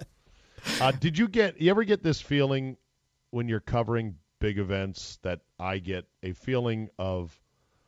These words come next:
hopelessness and insignificance in terms of what you do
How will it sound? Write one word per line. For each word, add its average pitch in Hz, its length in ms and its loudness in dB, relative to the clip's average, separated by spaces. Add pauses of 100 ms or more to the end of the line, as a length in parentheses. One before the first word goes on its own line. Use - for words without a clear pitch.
(180)
hopelessness 120 1160 -4 (160)
and 104 220 -6
insignificance 98 1160 -6 (180)
in 92 140 -8
terms 98 400 -6
of 87 120 -6
what 90 320 -6
you 92 180 -6
do 87 500 -4